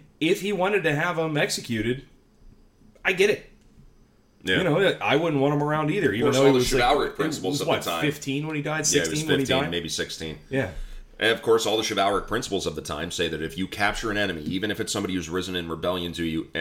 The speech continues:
Speaker 2: against you, and they are of noble rank, you are to keep them in honorable and comfortable captivity
Speaker 1: Mm-hmm.
Speaker 2: until they can either, A, be ransomed,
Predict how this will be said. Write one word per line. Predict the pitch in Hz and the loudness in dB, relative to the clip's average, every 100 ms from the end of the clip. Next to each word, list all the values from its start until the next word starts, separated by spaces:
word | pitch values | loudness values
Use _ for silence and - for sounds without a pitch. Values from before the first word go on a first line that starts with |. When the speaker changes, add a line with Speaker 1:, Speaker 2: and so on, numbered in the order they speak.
| - | -6
Speaker 2:
against | 82 85 82 | -6 -4 -4
you, | 82 | -4
and | 80 87 | -2 0
they | |
are | 87 80 - | 0 -2 0
of | 95 104 | 0 2
noble | 113 107 110 | 0 2 2
rank, | 113 104 78 - - - - 69 | 2 0 -2 -10 -20 -20 -20 -10
you | - 113 | -2 -2
are | 120 | -2
to | 120 | -4
keep | 107 - 107 | -10 -10 -8
them | 101 90 | -6 -4
in | 85 - | -6 -8
honorable | - 98 123 120 120 117 | -6 -4 -4 -2 -2 -2
and | 101 98 | -4 -6
comfortable | 95 92 87 85 | -10 -10 -8 -10
captivity | - 92 80 - 104 85 69 71 | -6 -6 -6 -6 -6 -4 -8 -10
Speaker 1:
Mm-hmm. | 92 92 90 - | -12 -12 -14 -10
Speaker 2:
until | - 92 107 87 | -6 -2 0 2
they | 101 | 0
can | 98 85 - | 0 -4 -2
either, | 92 85 - | -2 -2 0
A, | 110 123 98 | 2 4 2
be | 95 104 92 | 0 -6 -4
ransomed, | 101 107 - 85 71 87 | -2 -2 -4 -8 -8 -12